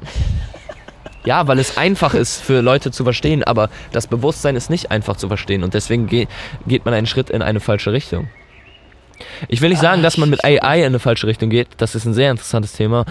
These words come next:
Speaker 1: und darüber sollten wir auch, ich, d-,
Speaker 2: Mhm.
Speaker 1: da halten wir direkt schon mal zwei Themen fest.
Speaker 2: Mhm.
Speaker 1: Wir haben Boys und A I, okay?
Speaker 2: Mhm.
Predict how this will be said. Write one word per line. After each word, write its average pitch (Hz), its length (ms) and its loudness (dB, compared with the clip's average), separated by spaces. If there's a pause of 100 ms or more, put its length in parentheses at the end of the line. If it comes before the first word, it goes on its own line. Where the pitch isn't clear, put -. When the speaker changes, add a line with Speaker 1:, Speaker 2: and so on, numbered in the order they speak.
(100)
Speaker 1:
und 110 120 0
darüber 123 280 4
sollten 117 220 0
wir 92 80 2
auch, 135 240 0
ich, - 260 -6
d-, - 260 -10
Speaker 2:
Mhm. 113 220 -4
Speaker 1:
da 123 140 0
halten - 160 -2
wir 139 80 0
direkt 123 360 -2
schon 151 120 0
mal 131 100 2
zwei 151 300 0
Themen 139 240 -2
fest. 165 280 -2
Speaker 2:
Mhm. 123 120 -2
Speaker 1:
Wir 139 100 2
haben 160 160 0 (460)
Boys 196 380 0
und 131 160 0
A 117 280 4
I, 196 120 -2
okay? 165 240 -2
Speaker 2:
Mhm. 135 100 -4